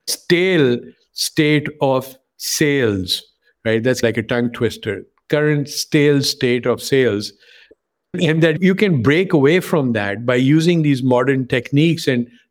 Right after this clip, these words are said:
tools that have existed. Behavioral science and this disc methodology is almost a hundred years old. It was not invented by us. We figured out how we can get you to predict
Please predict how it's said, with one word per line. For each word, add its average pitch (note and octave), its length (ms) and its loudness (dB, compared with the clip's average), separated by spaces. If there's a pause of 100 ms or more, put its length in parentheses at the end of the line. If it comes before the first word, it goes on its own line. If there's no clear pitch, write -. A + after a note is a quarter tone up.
(120)
tools A3+ 420 4
that C#3+ 180 2
have C#3+ 180 -2
existed. C#3+ 640 0
Behavioral F#3 500 2
science E3 440 -2
and C#3 140 -2
this A#2 120 -4
disc D#3 320 0
methodology B2+ 640 0
is A#2+ 140 -2
almost F3+ 480 0
a C3+ 60 -14
hundred C3+ 440 -2
years B2 280 0
old. G2+ 220 -10
It - 340 -18
was A#2+ 120 -2
not E3+ 220 2
invented C#3+ 560 0
by A#2 200 0
us. - 320 -6 (320)
We F#3 180 6
figured D#3 380 2
out C#3 200 0
how C#3 260 -2
we C3+ 160 4
can C3+ 360 0
get C#3 300 -2
you C#3 120 2
to E3+ 100 0
predict D#3+ 560 -2